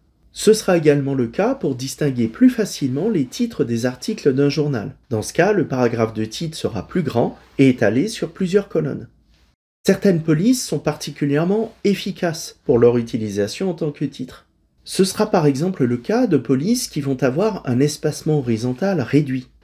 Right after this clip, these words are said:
Elles nous permettront d'intégrer plus de lettres sur une ligne,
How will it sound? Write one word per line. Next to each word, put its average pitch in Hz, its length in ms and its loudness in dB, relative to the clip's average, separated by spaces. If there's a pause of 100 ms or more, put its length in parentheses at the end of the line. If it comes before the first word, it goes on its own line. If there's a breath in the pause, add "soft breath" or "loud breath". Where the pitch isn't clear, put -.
Elles 117 100 4
nous 139 100 4
permettront 143 520 2
d'intégrer 117 480 0
plus 214 340 0
de 175 80 8
lettres 156 380 0
sur - 200 -8
une 95 140 -2
ligne, 220 280 -2